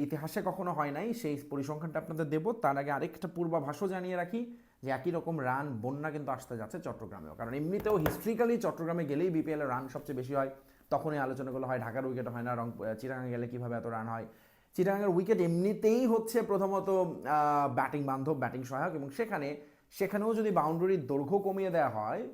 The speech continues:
তাহলে তো ব্যাটসম্যানরা তানজিদ তামিম, লিটন কুমার দাসরা আরও একবার জ্বলে উঠতে পারেন। আহ, একটু আমি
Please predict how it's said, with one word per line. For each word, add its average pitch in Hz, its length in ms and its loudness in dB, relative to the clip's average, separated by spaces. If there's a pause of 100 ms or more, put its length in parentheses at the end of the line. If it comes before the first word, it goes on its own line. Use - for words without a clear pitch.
(100)
তাহলে 139 260 -2
তো 165 100 -4
ব্যাটসম্যানরা 135 580 -4 (580)
তানজিদ 117 360 -2
তামিম, 131 260 -4
লিটন 117 260 -6
কুমার 131 220 -2
দাসরা 117 360 -6
আরও 113 240 -4
একবার 120 200 -6
জ্বলে 107 240 -4
উঠতে 101 240 -8 (120)
পারেন। 73 280 -8 (560)
আহ, 147 280 4 (200)
একটু - 340 -6 (100)
আমি 190 120 2